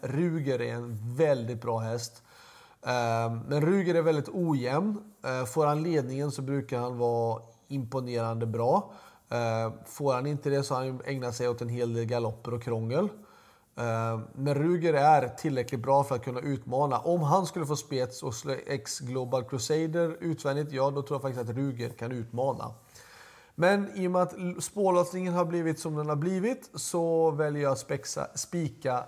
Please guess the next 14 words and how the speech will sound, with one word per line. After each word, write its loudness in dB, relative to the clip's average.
nummer -8
sex -8
Global -4
Crusader. -6
V 2
sjuttiofem 2
sju. 0
Vi 0
har 4
sparat 4
lite -2
streck -4
ändå. 0
Ehm, 2